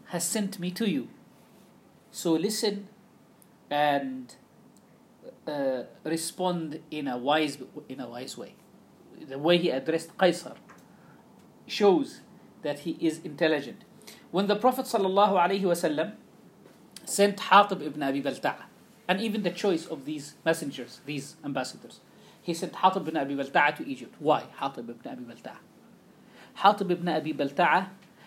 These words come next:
had a long experience in Egypt before Islam. He visited Egypt so many times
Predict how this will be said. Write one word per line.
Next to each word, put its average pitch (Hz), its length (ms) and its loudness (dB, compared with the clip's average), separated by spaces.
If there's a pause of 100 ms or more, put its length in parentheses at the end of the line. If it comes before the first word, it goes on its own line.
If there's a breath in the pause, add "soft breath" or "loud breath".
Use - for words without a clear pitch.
(120)
had 170 560 2
a 147 140 -2
long 180 420 0
experience 160 840 -4
in 143 260 -12
Egypt 160 440 -10
before 143 440 -6
Islam. - 340 -14 (1300 loud breath)
He 165 140 -4
visited 170 420 -4
Egypt 170 300 -10
so 180 180 -6
many 170 220 -8
times 135 420 -12